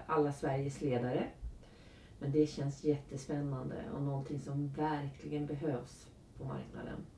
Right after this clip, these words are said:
Och, eh, sen firar ju också min sponsor, Vass Kommunikation, firar faktiskt två år idag. Eller om det... Nej, de firar igår. <laughs>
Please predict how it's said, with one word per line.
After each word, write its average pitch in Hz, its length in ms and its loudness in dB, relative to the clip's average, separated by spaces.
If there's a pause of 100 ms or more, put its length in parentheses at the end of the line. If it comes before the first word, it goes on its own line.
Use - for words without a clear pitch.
(120)
Och, - 480 2
eh, 170 520 8 (360)
sen 294 260 6
firar 202 460 8
ju 196 220 6
också 160 500 4
min 160 260 6
sponsor, 165 680 4
Vass 165 300 4
Kommunikation, 196 640 2
firar 185 340 4
faktiskt 165 420 -2
två 190 320 2 (100)
år 123 400 10 (260)
idag. - 680 2 (400)
Eller 202 160 10
om 208 80 8
det... 196 100 6 (300)
Nej, 269 460 6
de 196 180 4
firar 135 320 4
igår. 147 480 6
<laughs> 95 60 2